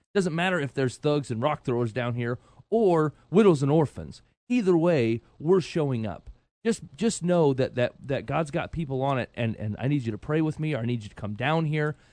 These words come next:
That's a call to do something in a specific area,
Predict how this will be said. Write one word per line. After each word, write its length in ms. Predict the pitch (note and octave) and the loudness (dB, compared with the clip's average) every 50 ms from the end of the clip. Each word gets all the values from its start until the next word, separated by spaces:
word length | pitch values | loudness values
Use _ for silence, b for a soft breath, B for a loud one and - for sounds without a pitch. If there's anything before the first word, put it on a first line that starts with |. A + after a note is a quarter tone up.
| _ _ _ - | _ _ _ -2
That's 240 | F#3+ A3+ A#3 - G3+ | -2 -2 -2 -2 -2
a 40 | |
call 340 | - - - F3 E3+ E3+ E3 | -4 -2 0 2 2 2 2
to 120 | - D#3 C#3 | 2 0 0
do 220 | A#2+ D3 D#3+ D#3+ | 0 0 0 0
something 520 | - - B2 A2+ A2+ - A2+ A2 A#2 A2+ - _ _ - | 0 0 -2 -2 -2 -2 -2 -2 -2 -4 -8 _ _ -4
in 100 | A#2+ B2 | -2 0
a 60 | B2 | 0
specific 540 | - - - A#2+ - - E3+ C#3 D3 C3+ - | -2 -4 -8 -8 -2 -2 -2 -2 -2 -4 -2
area, 500 | B2 B2 A#2+ A2+ G2+ G2 F#2+ G2 G#2+ - | 0 0 2 2 0 -2 -2 -6 -6 -8